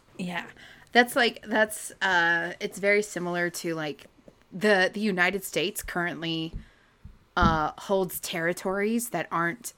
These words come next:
actual states because they're just being kept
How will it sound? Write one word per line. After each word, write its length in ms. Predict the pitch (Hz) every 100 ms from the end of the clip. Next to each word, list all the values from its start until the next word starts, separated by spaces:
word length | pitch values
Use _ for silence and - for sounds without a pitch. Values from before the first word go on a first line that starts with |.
| -
actual 480 | 160 - 175 165
states 760 | 165 - 165 160 226 - - - _ _ _ _ _
because 380 | 185 185 190 160
they're 280 | 175 156 160
just 400 | 185 175 - -
being 280 | 170 175 165
kept 420 | - 190 165 -